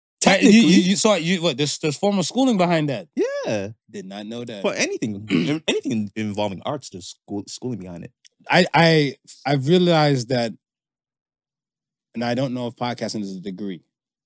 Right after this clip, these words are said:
Speaker 2: but I know they teach
Speaker 1: They, they have
Speaker 2: podcasts.
Speaker 1: courses.
Speaker 2: Yeah, they have
Speaker 1: They have
Speaker 2: courses and
Speaker 1: courses,
Speaker 2: stuff
Speaker 1: right.
Speaker 2: like that, right? So I'm looking at something like the landscape of education and, and what you need to do things.
Speaker 1: Yeah.
Speaker 2: It's a lot.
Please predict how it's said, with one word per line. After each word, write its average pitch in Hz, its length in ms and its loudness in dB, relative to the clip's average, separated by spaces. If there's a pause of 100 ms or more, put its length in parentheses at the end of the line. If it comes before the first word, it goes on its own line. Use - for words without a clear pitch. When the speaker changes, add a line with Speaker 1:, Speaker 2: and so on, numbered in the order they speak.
(380)
Speaker 2:
but 110 140 -4
I 110 60 -2
know 107 160 -4
they 107 140 -4
teach 123 260 -2
Speaker 1:
They, 131 100 6
they 123 120 0
have 120 200 4
Speaker 2:
podcasts. - 40 0
Speaker 1:
courses. 110 380 2
Speaker 2:
Yeah, 127 100 0
they 117 80 -2
have 120 220 -2
Speaker 1:
They - 80 2
have 107 140 2
Speaker 2:
courses 98 240 -4
and 98 60 -8
Speaker 1:
courses, - 60 -14
Speaker 2:
stuff 98 180 -12
Speaker 1:
right. 90 80 -8
Speaker 2:
like 95 160 -8
that, 92 280 -10
right? 113 280 -10 (380)
So - 140 2
I'm 127 100 8
looking 127 160 4
at 110 40 -2
something 117 240 0
like 110 200 0 (360)
the 117 100 2
landscape 127 680 2
of 120 140 -2
education 120 680 0
and, 104 260 -2
and 104 160 -6
what 110 220 -2
you 117 80 -2
need 110 360 -2
to 104 360 -4 (320)
do 123 200 2
things. 135 440 0
Speaker 1:
Yeah. 107 180 4 (540)
Speaker 2:
It's 160 160 4
a 160 60 6
lot. 147 400 6